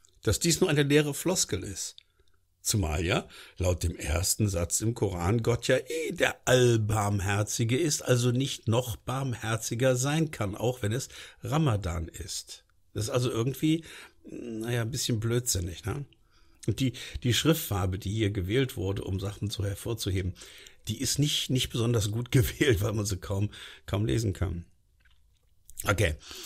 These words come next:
also ich kommentiere jetzt hier nicht jeden Satz, weil, weil das einfach zu viel ist. Was aber wichtig ist, ist hier Beten zu Hause wird als Problem bezeichnet,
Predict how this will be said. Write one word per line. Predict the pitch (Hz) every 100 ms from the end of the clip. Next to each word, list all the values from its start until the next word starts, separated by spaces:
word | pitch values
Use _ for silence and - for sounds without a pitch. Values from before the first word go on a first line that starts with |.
| - -
also | 123
ich | 170 -
kommentiere | - 160 156 147 139
jetzt | 135 123 -
hier | 120
nicht | 110 104 -
jeden | 101 113 107 -
Satz, | 85 82 117 - - - - -
weil, | 104 104 110 107 104 107
weil | 104
das | 101 -
einfach | 104 - -
zu | -
viel | - - 98
ist. | - - - - - - - - - - - - _ - - - -
Was | 120 123 143
aber | 165 147 131
wichtig | 135 - 113 -
ist, | 120 107 - - - -
ist | - -
hier | - 135 131 131 _ _ - _ _ _ -
Beten | 107 101 143 156 - 143 143 - _
zu | - - 120 -
Hause | 110 110 87 92 - _ _ _ - - -
wird | 101 117 151 - -
als | 107 -
Problem | - 92 110 101 104 120 127 110
bezeichnet, | 98 - 92 90 95 92 -